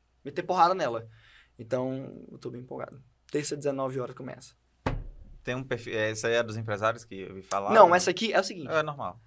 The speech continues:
Speaker 1: É, n-, eu não diria normal. É porque eu tinha essa, essa ideia, né, de fazer uma,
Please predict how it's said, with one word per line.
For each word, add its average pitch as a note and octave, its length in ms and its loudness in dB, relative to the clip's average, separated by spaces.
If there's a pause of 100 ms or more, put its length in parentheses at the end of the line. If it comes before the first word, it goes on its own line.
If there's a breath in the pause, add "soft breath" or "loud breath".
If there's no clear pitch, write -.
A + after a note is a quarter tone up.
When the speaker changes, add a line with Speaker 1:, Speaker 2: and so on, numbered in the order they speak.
Speaker 1:
É, - 180 8 (500)
n-, - 300 -6
eu - 80 -2
não A4+ 60 -6
diria G4+ 180 4
normal. G3 500 0
É G3 80 2
porque A#3+ 680 -4
eu F#3+ 160 0
tinha A3+ 380 -8
essa, G3 340 0
essa D#3 200 -4
ideia, E3+ 320 0
né, F3 180 -4
de - 80 -14
fazer C#3 240 -10
uma, C3 240 -10